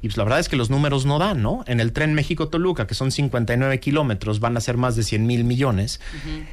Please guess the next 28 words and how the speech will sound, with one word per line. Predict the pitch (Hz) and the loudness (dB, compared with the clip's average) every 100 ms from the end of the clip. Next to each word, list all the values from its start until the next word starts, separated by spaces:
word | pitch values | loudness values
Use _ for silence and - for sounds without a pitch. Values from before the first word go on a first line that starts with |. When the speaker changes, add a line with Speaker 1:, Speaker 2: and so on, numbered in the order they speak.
| - | -2
Speaker 1:
Este | 127 151 | -2 0
tren | 143 143 143 | 0 0 0
plantea | 127 113 113 127 131 | 0 0 0 0 0
construir | 123 113 120 120 127 131 127 | -2 -2 0 0 0 -2 -2
mil | 131 147 147 | 0 0 0
quinientos, | 127 131 131 127 127 113 - - - - - | 0 2 0 0 -2 -2 -6 -10 -16 -20 -6
eh, | 113 101 | -2 -2
kilómetros | - 113 131 123 110 113 104 | 0 0 2 2 0 0 0
de, | 113 101 | 0 0
de, | - 110 107 | 0 0 0
de, | 110 107 104 98 | 0 0 0 -2
de | 90 110 | -2 -4
pista, | - 156 - 127 120 | 0 0 0 0 0
de, | 123 107 110 | 0 0 0
de | 110 117 | 0 0
vía, | 160 123 120 - - - - | 2 2 2 -2 -8 -12 -6
y | 113 | -2
dice | 131 147 - | 0 0 -2
que | |
son | 135 135 | 0 0
ciento | - 131 - | 0 0 0
cincuenta | 123 107 107 | 0 0 0
mil | 117 127 | 0 2
millones. | 131 151 151 98 | 2 2 2 0
Las | 110 - | 0 0
cuentas | 131 123 123 113 | -2 0 0 0
no | 104 | 0
dan, | 87 | -2